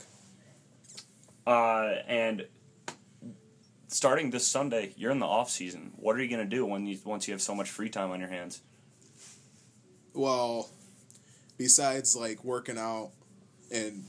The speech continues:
Speaker 2: uh, getting into off season lifts and everything, uh, definitely gonna enjoy the extra time.
Speaker 1: Just relax
Speaker 2: Obvi-,
Speaker 1: a lot?
Speaker 2: Yeah, like,
Speaker 1: Okay.
Speaker 2: at least initially.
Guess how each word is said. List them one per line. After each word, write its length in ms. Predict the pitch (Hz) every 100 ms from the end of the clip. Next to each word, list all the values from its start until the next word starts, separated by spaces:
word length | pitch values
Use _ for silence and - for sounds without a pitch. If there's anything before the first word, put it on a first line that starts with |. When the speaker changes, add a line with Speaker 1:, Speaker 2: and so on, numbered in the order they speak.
| -
Speaker 2:
uh, 160 | 107
getting 240 | 101 117 113
into 220 | 110 110
off 240 | 101 110
season 520 | 107 117 107 107 104 98
lifts 360 | 107 107 107 110
and 120 | 104
everything, 520 | 104 104 - 104 101 - - - - - _ - -
uh, 340 | 101 101 101 98 -
definitely 360 | 120 120 139
gonna 420 | 120 117 107 101 95 -
enjoy 440 | 127 113 113 123
the 100 | 135
extra 320 | 151 151 165
time. 460 | 151 170 180 208 226
Speaker 1:
Just 160 | - 95
relax 380 | - 120 95 -
Speaker 2:
Obvi-, 20 |
Speaker 1:
a 40 | 110
lot? 260 | 117 131
Speaker 2:
Yeah, 380 | 131 123 107 92 98
like, 180 | 135 147
Speaker 1:
Okay. 80 | 170
Speaker 2:
at 100 | 180
least 240 | 175 170
initially. 680 | 156 143 143 - 147 143 151